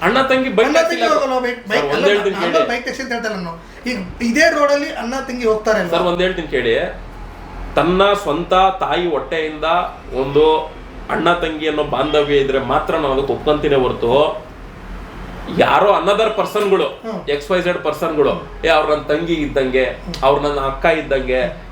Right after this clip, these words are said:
Speaker 1: ಇದನ್ನ, ಈ ಪೊಳ್ಳು ಮಾತುಗಳನ್ನ ನಾನು ನಂಬೋದೇ ಇಲ್ಲ. ಯಾಕೆ ಅಂದ್ರೆ, ಪ್ರತಿಯೊಬ್ಬನ
Speaker 2: ಇಲ್ಲ
Speaker 1: ಮನಸ್ಸಲ್ಲೂ
Speaker 2: ಸರ್,
Speaker 1: ಕೂಡ
Speaker 2: ಇನ್ನೊಂದು, ಇನ್ನೊಂದು ಹೇಳ್ತೀನಿ. ನೀವ್ ಹೇಳ್-, ನೀವ್ ಹೇಳ್-, ನೀವ್ ಹೇಳೋದು ನಿಮ್, ನಿಮ್ ರೀತಿಲಿ ಓಕೆ ಅನ್ಸ್ಬೋದು, but ನಾವ್ ನೋಡೋ ರೀತಿ ಮೇಲೆ ತಾನೇ ಹೋಗೋದು.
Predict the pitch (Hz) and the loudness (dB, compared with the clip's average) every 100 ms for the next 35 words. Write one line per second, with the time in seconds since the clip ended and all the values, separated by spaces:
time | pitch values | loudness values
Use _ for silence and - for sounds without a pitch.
0 | - 127 143 170 170 175 170 151 156 156 | -4 0 2 4 4 4 2 -2 -4 2
1 | 151 170 175 175 156 156 156 139 117 131 | 2 2 0 -2 -2 -2 -2 -2 -2 2
2 | 151 151 139 117 - 127 127 151 160 147 | 4 4 4 2 -6 -4 -2 0 0 0
3 | 123 123 151 165 - - - - - 143 | 0 2 2 2 -2 -12 -18 -8 0 0
4 | - 196 196 - 190 170 170 - 202 202 | 2 4 4 4 0 0 2 4 4 4
5 | 185 175 269 262 233 208 247 226 190 208 | 2 -2 -2 -2 -4 -4 -2 -2 -2 -4
6 | 220 226 226 202 202 226 226 226 214 233 | 0 2 2 -2 -2 0 0 -2 0 0
7 | 240 208 226 240 240 220 226 233 233 247 | 0 0 0 2 0 0 0 2 0 2
8 | 226 220 220 202 196 196 247 - - - | 2 2 0 -2 -4 -2 -2 -4 -14 -12
9 | - 269 285 311 254 285 302 294 285 294 | 0 2 4 4 6 6 4 0 -2 -4
10 | 262 277 240 196 202 226 - - | -2 0 0 0 -2 -2 -6 -12